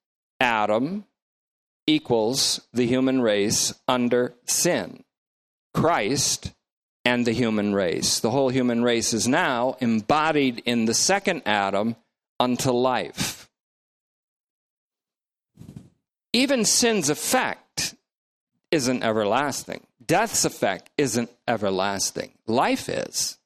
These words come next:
Life is eternal. Life is everlasting. Grace is everlasting.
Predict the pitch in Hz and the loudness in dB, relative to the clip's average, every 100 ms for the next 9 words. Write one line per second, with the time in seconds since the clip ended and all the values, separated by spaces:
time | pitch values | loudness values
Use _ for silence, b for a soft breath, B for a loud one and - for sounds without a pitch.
0 | _ - 131 220 240 127 113 104 - 165 | _ -4 0 0 -2 -2 -2 -4 -2 -2
1 | 135 73 - - 131 165 135 117 110 95 | -2 -4 -8 -2 -2 0 -2 -2 0 0
2 | 95 95 90 - - - _ _ - 151 | -2 -2 -4 -6 -8 -10 _ _ -2 2
3 | 185 175 120 110 90 78 78 - - - | 2 0 0 0 -2 -4 -4 -6 -8 -10